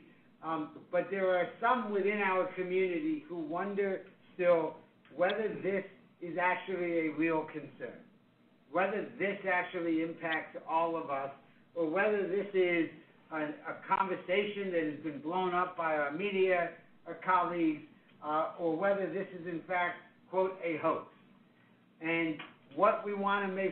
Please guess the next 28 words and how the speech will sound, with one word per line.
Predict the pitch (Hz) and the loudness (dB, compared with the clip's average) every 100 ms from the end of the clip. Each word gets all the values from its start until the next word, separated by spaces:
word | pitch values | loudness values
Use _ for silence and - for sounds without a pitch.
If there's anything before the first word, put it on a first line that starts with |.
| - | -2
sure | 180 160 127 - - - 160 | 0 0 0 -4 -16 -10 -8
is | 156 | -4
that | 175 | 0
all | 185 220 226 202 | 4 6 6 2
of | 165 | -2
you | 170 165 | -2 -2
as | 156 - | -2 -8
community | 165 175 190 185 175 | -6 -2 0 0 0
leaders | 160 175 175 160 | 0 2 0 0
understand | 165 190 196 - - 170 147 170 | -4 -4 -4 -8 -4 -4 -4 -8
that | 151 | -8
the | 170 | -4
healthcare | 165 202 208 - 208 202 - | 2 2 2 -4 -4 -4 -4
community | 185 180 175 147 113 104 - _ _ _ - - | -8 -2 0 0 -2 -14 -18 _ _ _ -20 -8
stands | 190 185 185 160 | -2 -2 -2 -4
incredibly | 165 - 196 208 202 208 208 | -8 -2 2 2 2 -6 -6
united | 196 185 156 131 107 - - _ _ _ - | -4 -4 -2 -4 -8 -16 -20 _ _ _ -12
in | 180 | -4
our | 214 214 202 175 | 2 4 4 4
message | 170 151 123 110 - - _ _ - | 2 0 -4 -14 -16 -20 _ _ -2
that | 175 170 | -2 0
this | 185 175 | -4 -4
is | 180 143 143 | -6 -6 -8
real | 117 - - _ _ _ - - | -10 -10 -18 _ _ _ -20 -6
and | 160 | -4
this | 175 180 | -4 -6
is | 165 | -4
not | 175 180 180 | 4 8 8